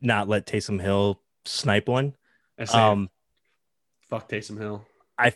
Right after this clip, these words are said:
Speaker 1: feel like the Saints could do that to the Bears. And I
Speaker 2: Hundred percent.
Speaker 1: don't think the Bears offense is going to be able to score seven times.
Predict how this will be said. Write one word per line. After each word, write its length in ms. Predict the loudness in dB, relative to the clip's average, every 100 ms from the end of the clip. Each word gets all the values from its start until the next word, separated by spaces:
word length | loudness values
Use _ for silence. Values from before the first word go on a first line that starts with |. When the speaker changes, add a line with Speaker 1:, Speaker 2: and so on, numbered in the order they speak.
| _ _ -6
Speaker 1:
feel 400 | -2 0 0 0
like 420 | 0 -2 -2 _
the 120 | -8
Saints 500 | -8 -8 -6 -8 -10
could 260 | -10 -10 -6
do 180 | -4 -2
that 240 | -2 -2
to 100 | -8
the 100 | -10
Bears. 680 | -6 -2 0 0 -4 -8 -20 -20 _ _ _ _ _ -16 0
And 80 | 2
I 40 |
Speaker 2:
Hundred 140 | 2
percent. 440 | -4 -10 -8 -8 -12 _
Speaker 1:
don't 300 | 2 4 4 -2
think 400 | -4 0 0 -4 _ _ -20 -8
the 80 | -8
Bears 480 | -2 2 2 0 -4
offense 680 | 0 0 0 -4 -4 -6 -14 -10
is 180 | -10 -6
going 300 | -4 -4 -6
to 140 | -10
be 220 | -6 -4
able 260 | -4 -4 -8
to 220 | -8 -12
score 720 | -12 -12 -6 -4 -4 -6 -8 -12
seven 480 | -10 -10 -10 -14
times. 680 | -16 -18 -16 -18 -20 -20